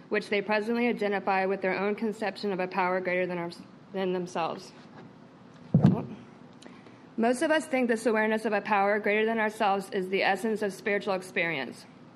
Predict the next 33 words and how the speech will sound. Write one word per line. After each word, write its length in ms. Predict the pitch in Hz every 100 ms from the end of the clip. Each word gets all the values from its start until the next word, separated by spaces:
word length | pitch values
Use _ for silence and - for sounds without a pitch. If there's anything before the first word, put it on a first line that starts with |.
| - - - - -
Our 140 | 180
more 180 | 202 214
religious 400 | 233 226 220 220
members 300 | 208 208 196
call 220 | - 202
it 120 | 196
God 220 | 190 180 180
consciousness. 720 | 202 185 180 160 165 165 - - - - - -
Most 280 | 220 233 233
empath-, 500 | 240 240 240 233 247 - - - - - - - -
empathetically, 1300 | 233 226 214 226 214 208 202 202 269 - 370 349 254 - -
<laughs> 140 | -
we 140 | 240 254
wish 200 | 254 269
to 140 | 277
say 220 | 247 247
that 220 | 233 214 190
any 220 | 240 262
alcoholic 600 | 247 247 247 240 220 214
capable 560 | - 233 247 220 226 220
of 140 | 202
honestly 500 | - 190 226 233 254
facing 460 | 247 220 220 226 226
his 160 | 220 214
problems 540 | 214 202 202 196 202
in 160 | 208 202
the 100 | 190
light 300 | 196 208 214
of 100 | 202
our 140 | 202
experience 580 | 202 - 202 190 190 185
can 140 | 196
recover, 480 | 185 185 170 -